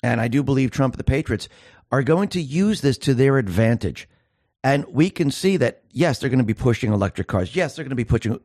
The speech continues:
pushing windmills and solar panels and the central bank digital currency. Yes, they're gonna be putting people into certain positions to get these agendas accomplished. But in the end, just like everything else that they try to do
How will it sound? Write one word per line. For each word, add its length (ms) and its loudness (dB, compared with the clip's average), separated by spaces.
pushing 300 0
windmills 500 -2
and 160 -4
solar 400 2
panels 540 -2
and 180 2
the 220 0
central 320 0
bank 220 2
digital 280 0
currency. 420 -2
Yes, 360 0
they're 240 4
gonna 180 0
be 220 4
putting 400 0
people 320 -2
into 320 -2
certain 320 -4
positions 800 0
to 100 0
get 240 0
these 440 -2
agendas 840 -2
accomplished. 720 -2
But 160 -2
in 180 -2
the 240 -4
end, 220 0
just 160 0
like 120 0
everything 300 -2
else 160 2
that 120 -4
they 100 -2
try 200 0
to 100 -4
do 240 -2